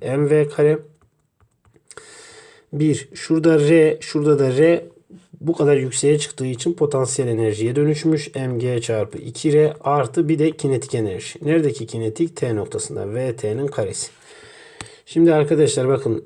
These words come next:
M V T'nin karesi bu olduğu için bunu getirip yerine yazıyorum. Burada ne var? İki M G R var değil mi? İki M G R. Şu iki M G R'yi de bunun yerine yazarsam şu iki ile sadeleşirse o zaman burada ne kalır? M G R kalır.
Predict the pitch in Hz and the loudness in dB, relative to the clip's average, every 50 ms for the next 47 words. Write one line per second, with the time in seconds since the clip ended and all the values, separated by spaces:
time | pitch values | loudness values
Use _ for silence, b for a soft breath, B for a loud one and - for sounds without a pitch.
0 | - _ - 151 160 170 165 147 135 147 156 160 156 156 - 147 139 139 151 151 | -14 _ -2 2 4 4 2 4 4 4 4 4 4 2 2 2 2 4 2 2
1 | 147 - 143 131 123 113 - 123 123 139 156 156 147 139 131 117 117 113 110 107 | 2 0 0 0 0 -2 -4 -4 -2 0 2 4 4 2 2 0 -2 -2 -2 -2
2 | - 117 113 113 131 143 156 147 139 127 - - 143 160 175 147 139 143 127 120 | -4 -4 -2 -2 0 0 0 0 0 -2 -2 -2 -2 -2 -2 0 0 0 2 2
3 | 113 107 104 120 143 143 147 156 156 156 160 156 B B B B B B B B | 2 2 2 2 2 2 2 2 4 2 2 0 B B B B B B B B
4 | B B B _ 151 147 156 156 151 151 151 160 165 156 165 170 160 - - - | B B B _ -2 0 2 2 4 4 4 6 4 4 4 2 0 -4 -8 -14
5 | - - - 180 170 180 - 151 151 151 139 127 139 139 135 127 127 123 117 104 | -14 -10 -6 -2 0 0 2 2 2 2 2 2 2 4 4 4 4 2 2 2
6 | 98 95 101 117 160 175 147 110 - 117 113 - - - 127 127 123 117 110 107 | 0 0 0 2 2 2 2 2 -2 -6 -10 -10 -8 -8 -6 -4 -2 -2 -2 -2
7 | 104 127 139 143 135 117 101 - - b b b b b b b - - - - | 0 0 0 0 2 0 -2 -2 -4 b b b b b b b -14 -12 -10 -8
8 | 156 156 - - 160 131 151 147 147 139 135 147 147 143 135 139 139 139 143 131 | -8 -10 -4 -2 0 2 2 2 2 2 4 4 4 4 4 4 2 2 0 0
9 | 127 113 107 117 123 139 147 143 139 135 131 120 113 113 110 101 101 113 131 139 | -2 -2 -2 -2 -2 0 0 0 2 0 0 0 2 0 0 0 0 0 2 4
10 | 156 151 151 147 - - - 151 147 165 - - - 90 - - - 135 117 113 | 4 4 4 2 0 0 -2 -2 -2 -4 -6 -8 -8 -8 -8 -8 -8 -4 -2 -2
11 | 107 - - 139 151 151 147 151 143 147 139 143 - 143 143 - - 151 151 147 | -2 -2 -2 0 0 2 4 4 4 4 0 -2 -2 -4 -4 -2 0 2 2 2
12 | - - 147 139 123 127 117 113 113 117 127 135 127 120 117 117 139 147 147 - | 2 0 -2 -2 0 0 0 0 -2 -2 -4 -4 -2 -2 -2 0 0 -2 -2 0
13 | 123 113 127 147 143 151 - - - 135 131 123 113 110 120 135 135 127 120 117 | -2 0 0 0 -2 -4 -10 -6 -6 -4 -4 -2 -4 -2 0 0 0 0 0 0
14 | 104 - - - - - - - | 0 -2 -4 -10 -10 -10 -12 -16